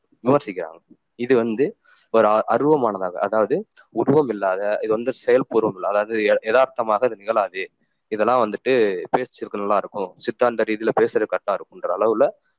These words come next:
விமர்சிக்கிற போக்குல இல்ல இந்த மூன்று பேரும் இருக்கிறாங்க. அதுல தோழர் லோ-, ரோசா லக்சம்பர்க்கும், ஆஹ், தெரிந்தோ தெரியாமலோ தப்பித்தவரையோ அதுல விழுந்துட்டாங்கன்றதுதான் அதுல இருக்கக்கூடியது.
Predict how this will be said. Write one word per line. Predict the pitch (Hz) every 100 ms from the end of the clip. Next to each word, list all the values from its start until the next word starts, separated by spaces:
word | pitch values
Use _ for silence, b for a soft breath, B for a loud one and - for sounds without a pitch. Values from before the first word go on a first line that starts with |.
| -
விமர்சிக்கிற | 120 135 123 - -
போக்குல | 95 92 101 120 131 92 82 82 _ _
இல்ல | 107 101
இந்த | 98 98
மூன்று | 127 123 -
பேரும் | 101 104
இருக்கிறாங்க. | 92 - 85 90 143 _ _ _ -
அதுல | 135
தோழர் | 147 123 120 104
லோ-, | 101 110
ரோசா | 117 131 143
லக்சம்பர்க்கும், | 117 113 123 107 - - 214 269 - - -
ஆஹ், | 104 95 92 87 82 _ _ _ _ -
தெரிந்தோ | 107 98 135
தெரியாமலோ | 104 98 107
தப்பித்தவரையோ | - - - 95 113
அதுல | 92 92
விழுந்துட்டாங்கன்றதுதான் | 110 107 98 90 87 82 117 123
அதுல | 92 90 82
இருக்கக்கூடியது. | - 87 85 82